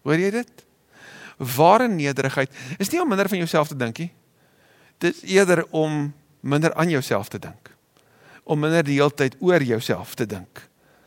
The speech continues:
maar eerder oor die van ander. En ons sien dit in Christus, wanneer Paulus oor hom praat in Filippense twee, hy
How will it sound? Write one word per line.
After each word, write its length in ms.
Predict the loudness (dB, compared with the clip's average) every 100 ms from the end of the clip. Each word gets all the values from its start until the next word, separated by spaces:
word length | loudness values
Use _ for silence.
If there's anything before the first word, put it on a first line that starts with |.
| -10
maar 160 | -2 -2
eerder 380 | 0 2 2 0
oor 220 | 0 0
die 320 | 0 0 0 0
van 220 | -2 -2 -2
ander. 380 | -2 0 -4 -6 -14 -20 -18 -16 -6
En 100 | -2 0
ons 140 | 0 -2
sien 240 | -2 -2 0
dit 200 | 0 0
in 120 | -4 -2
Christus, 680 | 0 0 0 -6 -8 -10 -14 -18 -20 -4
wanneer 260 | 0 2 2 4
Paulus 320 | 6 6 2
oor 160 | 0 -2
hom 160 | -2
praat 300 | 0 2 2
in 60 | 0
Filippense 520 | 0 0 -2 -2 -2 -6 -4
twee, 220 | 0 0 -2 -14 -20 -4
hy 140 | 2